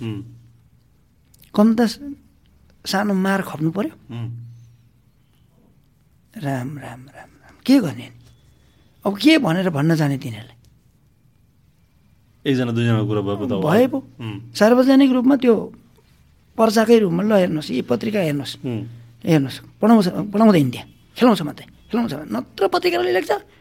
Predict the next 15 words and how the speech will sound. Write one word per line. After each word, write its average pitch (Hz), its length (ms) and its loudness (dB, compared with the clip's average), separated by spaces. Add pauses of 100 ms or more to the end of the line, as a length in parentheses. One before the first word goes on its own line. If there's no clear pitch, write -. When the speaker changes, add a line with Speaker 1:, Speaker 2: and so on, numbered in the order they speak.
(320)
Speaker 1:
<laughs> - 1000 -16
Speaker 2:
भनेपछि 180 500 0
सबैजना 185 960 4
तर्सिएर 175 560 0
त्यहाँ 156 240 -2
पढाउने 123 400 -12
आउँदैन। - 640 -20
Speaker 1:
उम्। 101 120 -12 (1700)
Speaker 2:
अनि 143 280 -10
स्कुल 135 240 -12
फेरि 139 240 -10
त्यस्तै - 360 -8 (760)
सानो, 202 340 -4 (1500)
ठिकै 220 280 -4
छ, - 80 -16